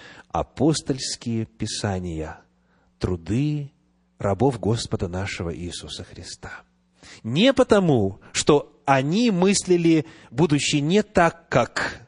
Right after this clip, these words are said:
пророки, писавшие до них, а потому что пророчества имеют условный характер.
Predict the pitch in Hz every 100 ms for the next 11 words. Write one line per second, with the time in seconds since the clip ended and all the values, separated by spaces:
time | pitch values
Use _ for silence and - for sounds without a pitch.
0 | - 143 143 139 139 120 - _ _ _
1 | _ _ _ - 143 151 135 - - 117
2 | 113 143 113 76 - - _ - - -
3 | 101 107 104 107 - - 101 104 151 196
4 | 180 - - 131 80 - _ _ _ _
5 | _ _ _ _ _ _ - 113 113 147
6 | 147 135 - - _ - 117 - 104 95
7 | 95 90 90 82 78 - - - -